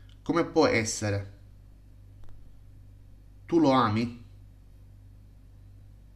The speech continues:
Sì. Sì, mio Dio, lo amo così tanto. Ma non so se posso gestire.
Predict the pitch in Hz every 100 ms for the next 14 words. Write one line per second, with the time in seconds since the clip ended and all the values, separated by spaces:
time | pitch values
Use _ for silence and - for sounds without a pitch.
0 | - - - - - 120 - - - -
1 | - - - - - - - - - -
2 | - - - - - 143 110 - 127 127
3 | 113 117 107 120 143 160 156 123 120 -
4 | 107 101 98 92 92 - - - - -
5 | - - - - - - - 113 120 -
6 | - - - - - - - - - -
7 | - - - - 139 139 156 151 - -
8 | 135 - 120 117 - 120 113 98 98